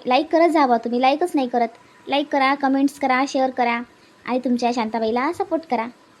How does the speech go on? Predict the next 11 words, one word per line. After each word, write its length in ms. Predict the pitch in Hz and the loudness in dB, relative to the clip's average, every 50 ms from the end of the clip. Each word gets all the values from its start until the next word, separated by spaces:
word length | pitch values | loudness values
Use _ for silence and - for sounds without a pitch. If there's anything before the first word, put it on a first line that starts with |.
| _ _ _ _ _ - - | _ _ _ _ _ -12 -6
आणि 140 | - 247 254 | -4 -2 0
व्हिडिओ 280 | 240 254 226 254 269 339 | 0 0 0 0 0 -2
पूर्ण 520 | 539 - - - - - 403 403 381 359 | -2 -4 -10 -12 -4 -2 -2 0 0 0
बघा. 280 | 302 294 285 294 277 302 294 - _ _ _ _ _ _ _ _ _ _ - _ _ _ - _ _ _ _ _ - - - - | 0 2 0 0 -2 -2 -6 -12 _ _ _ _ _ _ _ _ _ _ -20 _ _ _ -20 _ _ _ _ _ -20 -20 -12 -6
आणि 220 | 240 240 240 254 | -4 -2 0 0
हो, 280 | 254 240 240 214 - - - _ - | 2 2 0 0 -2 -6 -12 _ -6
तुम्हा 220 | 262 254 262 262 254 | -4 -2 -2 -2 -2
सर्वांना 680 | - - 226 220 233 233 254 269 277 285 277 247 - - - - - - _ _ _ _ _ _ - - | 0 0 0 2 2 0 0 0 0 2 0 0 0 -2 -8 -18 -20 -20 _ _ _ _ _ _ -14 -12
आपल्या 240 | 226 - 233 240 | -10 -4 -4 -4
कृष्ण 240 | 240 262 247 - 262 | -2 -2 -4 -4 -2
जन्माष्टमीच्या 920 | 233 240 233 240 233 240 240 240 233 240 240 233 - 247 254 269 285 302 | -2 0 0 0 0 -2 -2 -2 -2 -2 -2 -2 -2 -2 0 2 2 0